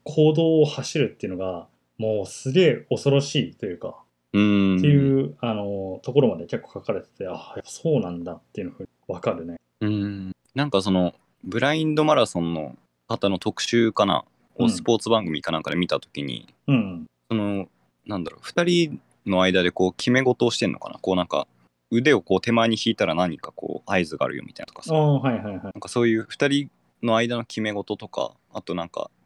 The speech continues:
Speaker 2: もう事前に何メートル先にこう、人が何人ぐらいいるんで、あの、左側に走り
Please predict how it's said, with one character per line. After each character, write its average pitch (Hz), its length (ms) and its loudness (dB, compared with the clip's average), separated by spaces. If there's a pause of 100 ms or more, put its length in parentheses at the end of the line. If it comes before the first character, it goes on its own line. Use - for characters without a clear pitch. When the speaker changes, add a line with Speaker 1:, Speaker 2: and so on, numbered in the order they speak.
(220)
Speaker 2:
も 131 120 -2
う 92 40 0
事 98 160 -2
前 107 120 2
に 101 280 -4 (380)
何 123 180 0
メ 139 100 0
ー 131 40 -2
ト - 120 -4
ル 92 60 0
先 90 240 -8
に 90 160 -6
こ 85 400 -6
う、 - 80 -20
人 - 200 -2
が 104 80 4
何 101 140 2
人 101 120 2
ぐ 107 60 2
ら 80 80 4
い - 20 2
い - 40 -2
る 80 80 -6
ん 69 80 -6
で、 67 180 -4 (260)
あ 82 120 -2
の、 82 180 -8
左 107 280 2
側 92 140 6
に 92 180 -2
走 - 240 -8
り 90 200 -2